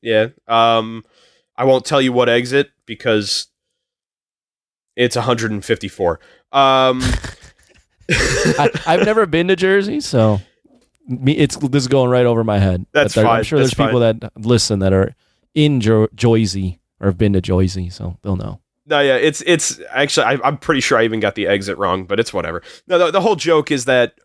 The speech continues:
Speaker 1: all of New Jersey is built around the Garden State Parkway 'cause it runs from, like, the tip of South Jersey up into the, the north section of it.
Speaker 2: Okay.
Speaker 1: So the joke is, is what exit are you? 'Cause that's the only way you know what town or area of Jersey you're in.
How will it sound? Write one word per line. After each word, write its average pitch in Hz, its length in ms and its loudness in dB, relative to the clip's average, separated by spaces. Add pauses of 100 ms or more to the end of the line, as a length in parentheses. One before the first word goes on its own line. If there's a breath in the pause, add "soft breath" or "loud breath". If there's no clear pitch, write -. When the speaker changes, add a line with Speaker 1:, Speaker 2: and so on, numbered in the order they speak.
(140)
Speaker 1:
all 147 220 2
of 147 80 -2
New 143 120 -2
Jersey 127 360 0
is 113 120 -2
built 123 260 0
around 113 300 2
the 107 60 -6
Garden 110 280 0
State 110 320 -2
Parkway 117 500 0
'cause 117 220 -6
it 110 100 0
runs 113 300 0
from, 107 240 -2
like, 101 400 -2
the 117 140 -6
tip - 300 -2
of 113 100 -10
South 113 280 0
Jersey 113 520 0
up 110 200 -2
into 113 680 0 (100)
the, 113 120 -8 (120)
the 123 100 -4
north 110 480 -2 (100)
section 101 460 -2
of 78 100 -8
it. - 140 -16 (680 soft breath)
Speaker 2:
Okay. 107 140 0
Speaker 1:
So 160 140 0
the 135 60 -4
joke 143 360 0
is, 127 320 0
is 117 140 -14
what 131 280 -2
exit 139 320 0
are 110 140 2
you? 104 240 -2
'Cause 123 160 -8
that's 113 160 0
the 127 140 -2
only 123 300 2
way 117 160 2
you 113 180 -2
know 113 200 0
what 110 280 -2
town 110 360 0
or 104 140 -2
area 107 420 2
of 95 200 0
Jersey 98 340 -4
you're 87 240 -4
in. 80 240 -12